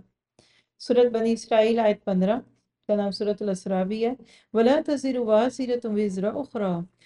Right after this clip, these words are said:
और कोई शख्स किसी दूसरे का बोझ ना उठाएगा। सोच के बोझ उठाइए। एयरपोर्ट पे जाते हैं ना, तो हैंड कैरी उतना ही पकड़ते हैं जितना आप उठा सकें।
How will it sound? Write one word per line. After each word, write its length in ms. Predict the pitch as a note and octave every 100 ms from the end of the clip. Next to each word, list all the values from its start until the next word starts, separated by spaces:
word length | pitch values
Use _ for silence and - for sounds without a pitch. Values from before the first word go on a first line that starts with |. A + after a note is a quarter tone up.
| _ _
और 120 | C4 C#4
कोई 260 | C4+ D4
शख्स 260 | D4+ C4+ C4
किसी 280 | A#3+ A#3 A#3
दूसरे 400 | G#3+ F#3+ G3+ G#3
का 160 | A#3+
बोझ 240 | G3+ G3+ F#3+ -
ना 160 | F3+ F3
उठाएगा। 560 | F3 F3+ F3+ F#3+ F#3 F3+ F#3 - _ _ _ _ _ _ _ _ _ _ _ _ _
सोच 360 | - A#3 C4
के 140 | - A#3
बोझ 220 | G3+ G#3
उठाइए। 460 | G3+ F#3 F#3 A3 C4 _ _ _
एयरपोर्ट 320 | A#3 A#3+ B3
पे 100 | A#3+
जाते 300 | B3+ A#3+ A#3+
हैं 80 | C#4+
ना, 100 | E4+
तो 120 | E4+
हैंड 280 | A#3 A3+ A3+
कैरी 200 | B3 B3
उतना 220 | B3 C4+
ही 60 | C#4+
पकड़ते 340 | B3+ G3+ G#3+
हैं 80 | C#4
जितना 260 | C#4+ - A#3+
आप 100 | A3
उठा 200 | G#3+ G3+
सकें। 340 | F3+ G3 G3